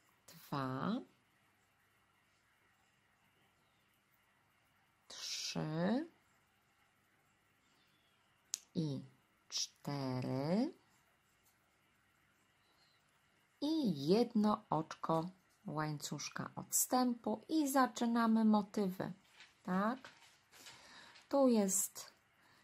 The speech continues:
motyw nad motywem i już pokazuję, jak to,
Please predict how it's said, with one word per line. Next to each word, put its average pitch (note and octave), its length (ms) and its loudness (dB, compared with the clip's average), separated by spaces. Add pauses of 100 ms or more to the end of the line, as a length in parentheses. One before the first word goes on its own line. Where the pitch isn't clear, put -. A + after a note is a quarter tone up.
(120)
motyw G#3 800 2
nad F#3 440 2
motywem C4 1000 0 (1200)
i F3+ 140 2
już F#3 240 2
pokazuję, F#3+ 840 0
jak D3 340 -2
to, D#3 260 -4